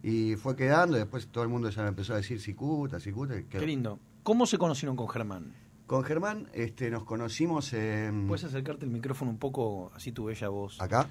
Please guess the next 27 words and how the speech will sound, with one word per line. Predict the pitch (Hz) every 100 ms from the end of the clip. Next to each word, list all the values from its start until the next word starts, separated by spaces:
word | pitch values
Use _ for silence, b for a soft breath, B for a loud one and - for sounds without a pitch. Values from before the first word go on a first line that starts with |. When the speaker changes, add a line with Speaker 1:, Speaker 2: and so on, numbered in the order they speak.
| -
Speaker 2:
Ahí | 95 92
está, | 85
Speaker 1:
Ahí. | 101 82
Speaker 2:
hermoso. | 85 76 - - - - - - - - B B -
Speaker 1:
Este, | 113 98 127 120 113 110 110
nos | 113 120
encontramos, | 104 104 120 165 170 151 131 120
eh, | 127 117 120 117
no, | 120 127
nos | 131 110
conocimos | 131 123 175 143
en | 135
un | 147 139
videoclub, | 131 135 135 156 190 -
en | 107
Splatterhouse, | 101 143 135 123 160 175 - - B B
Speaker 2:
Qué | -
lindo. | 131 104 120
Speaker 1:
en, | 98 104 107 101 95 92 -
en | 95
Belgrano, | 104 117 147 151
que | 120 110
era | 110 110 104 104 90 95 - - B B B -
como | 98 107
una | 117
especie | 101 120 120 120 107
de | 101 98 92 92 90